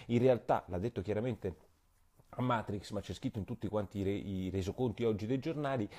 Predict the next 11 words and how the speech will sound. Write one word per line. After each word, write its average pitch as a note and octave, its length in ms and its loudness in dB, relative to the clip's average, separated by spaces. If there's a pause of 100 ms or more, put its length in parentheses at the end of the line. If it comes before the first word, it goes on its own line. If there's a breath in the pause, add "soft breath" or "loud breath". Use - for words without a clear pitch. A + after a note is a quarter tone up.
(140 loud breath)
ci D3 160 -4
sono C#3 240 2
degli A2 180 2
elementi G#2+ 320 0
dal E2+ 140 0
Giornale, F#2 520 -2
al F2 80 -2
Libero, F2+ 480 0 (200 loud breath)
a F2 280 -2
anche G#2 280 -2
Repubblica, G2 640 0